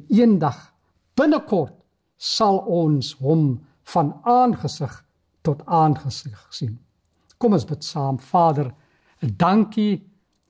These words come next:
dat ons suksesvol kan wees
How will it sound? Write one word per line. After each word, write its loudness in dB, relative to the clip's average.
dat -2
ons 4
suksesvol -2
kan -2
wees -6